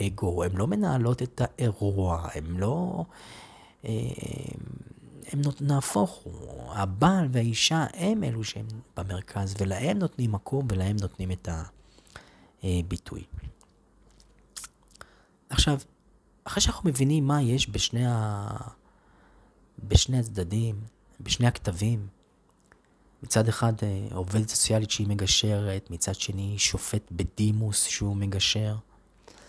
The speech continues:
אה, כאשר אתם לקראת הליך גירושין, וכאשר אתם שוקלים כיצד לנהל את זה,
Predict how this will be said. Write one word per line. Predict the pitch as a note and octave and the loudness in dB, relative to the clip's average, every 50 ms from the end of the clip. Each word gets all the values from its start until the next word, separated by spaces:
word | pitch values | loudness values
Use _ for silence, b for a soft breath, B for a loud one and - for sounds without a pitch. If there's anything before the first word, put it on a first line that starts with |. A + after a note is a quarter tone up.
| B B B B B B B _ _ _ - | B B B B B B B _ _ _ -6
אה, | - B2 A#2+ A#2+ A#2+ A#2+ A#2 A2+ - - - - - _ _ _ _ _ _ - - _ _ _ _ _ _ _ - | -2 0 2 2 2 2 0 -2 -6 -12 -20 -20 -20 _ _ _ _ _ _ -20 -20 _ _ _ _ _ _ _ -4
כאשר | - C3 B2+ A#2+ - - - G#3 B3 C4 A#3 | 0 2 2 4 4 4 4 2 2 0 -2
אתם | F3 - F3 F3+ E3+ | 0 0 2 2 2
לקראת | C3+ - - - C3 D#3 D#3 - - - | 2 0 -2 -2 -2 -2 -2 -4 -2 0
הליך | - G#2+ A#2 C#3+ D#3 - B2 | 2 2 2 2 0 -2 -2
גירושין, | G#2 G#2+ G#2 F#2+ G2+ G2+ G2 - - C3 C3 B2 A2 | 0 0 0 0 0 -2 -4 -4 -2 -2 0 0 0
וכאשר | G#2 G2 G2 - - - F2+ - - - F3+ | 0 -2 -4 -6 -6 -6 -4 -2 0 0 0
אתם | D#3+ - - D3 C#3 | 0 -2 -4 -4 -2
שוקלים | - - - A2+ - - - - A2+ A2+ A#2 A2+ G#2+ G2 F#2 - - b b b b b b b b b b | 0 2 2 2 0 -2 -4 -2 2 4 4 4 2 0 -4 -8 -14 b b b b b b b b b b
כיצד | - - F2 - - - G#2 G#2 G#2+ | -10 -6 -2 2 2 4 4 4 2
לנהל | G2+ G2 F2+ F#2 G2+ G#2 G#2 | 2 2 2 2 2 2 2
את | G#2+ F#2+ F2+ | 0 0 0
זה, | - - F#2 | -2 -4 -4